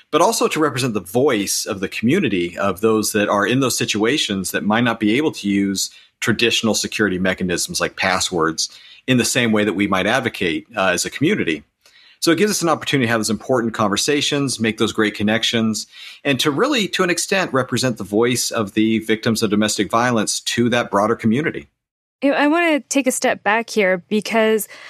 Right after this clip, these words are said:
Speaker 2: I know that when we talk about domestic violence, a lot of people definitely think about, you know, physical abuse, and some might take a moment to talk about, you know, mental abuse. But where does tech play a part in that?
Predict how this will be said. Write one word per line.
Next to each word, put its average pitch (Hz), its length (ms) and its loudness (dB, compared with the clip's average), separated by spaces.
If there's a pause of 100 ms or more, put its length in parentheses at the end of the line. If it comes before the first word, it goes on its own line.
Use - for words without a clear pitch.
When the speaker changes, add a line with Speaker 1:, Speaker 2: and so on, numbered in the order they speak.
(200)
Speaker 2:
I 269 80 4
know 339 140 4
that 359 120 2
when 285 140 4
we 262 100 0
talk 247 300 0
about 226 220 2
domestic 208 380 0
violence, 190 640 0
a 226 60 0
lot 233 160 2
of 240 80 -2
people 233 240 0
definitely 214 460 2
think 220 280 0
about, 196 380 2
you 202 80 2
know, 190 100 2
physical 196 380 0
abuse, 170 440 -2 (360)
and 233 260 4
some 269 260 2
might 254 200 0
take 254 160 0
a 233 40 4
moment 220 300 0
to 226 80 -2
talk 208 400 -2
about, 190 640 2
you 202 120 0
know, 185 140 2
mental 240 400 2
abuse. 170 460 -2 (420)
But 254 240 2
where 240 420 2
does 339 220 0
tech - 380 -4
play 233 180 0
a 208 80 0
part 233 300 0
in 170 80 2
that? 135 260 -2